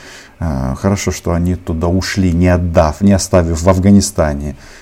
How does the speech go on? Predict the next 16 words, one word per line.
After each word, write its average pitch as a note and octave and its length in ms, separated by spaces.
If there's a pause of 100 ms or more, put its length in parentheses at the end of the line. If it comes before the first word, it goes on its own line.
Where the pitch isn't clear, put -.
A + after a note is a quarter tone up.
(120)
эти F2+ 160
боеприпасы. A2 680
Они G2+ 140
нам G2+ 200
очень A#2 280
пригодились, C3 600
потому F#2 300
что F2+ 220
мы A2+ 160
их A2 80
забрали F#2+ 380
все. - 460 (560)
Насколько B2+ 400
я, E2 240 (840)
ну, F#3+ 140 (1120)
предполагаю, D#2+ 680